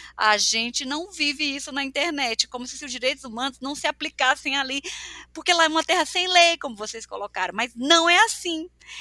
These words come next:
E é por isso que o Estado tem de começar a regular. E aí foi, foi ali em Portugal, quando eu comecei a juntar um grupo de pessoas, falei, "Vamos estudar internet e direitos humanos? Vamos estudar o quê? Vamos pensar no quê?" Eu falei, "Olha, eu sempre estudei gênero,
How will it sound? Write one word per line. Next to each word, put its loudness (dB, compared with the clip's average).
E -2
é 2
por -6
isso -2
que -8
o -6
Estado 2
tem -6
de -6
começar -4
a 2
regular. -4
E 2
aí 6
foi, 0
foi 2
ali 4
em -4
Portugal, -2
quando -8
eu -10
comecei -6
a 4
juntar -6
um -6
grupo -14
de -10
pessoas, -6
falei, -10
"Vamos -4
estudar -4
internet -4
e -14
direitos -12
humanos? -12
Vamos 0
estudar 0
o -4
quê? -2
Vamos -4
pensar 0
no -10
quê?" -2
Eu -12
falei, -6
"Olha, 2
eu -10
sempre -8
estudei -4
gênero, -4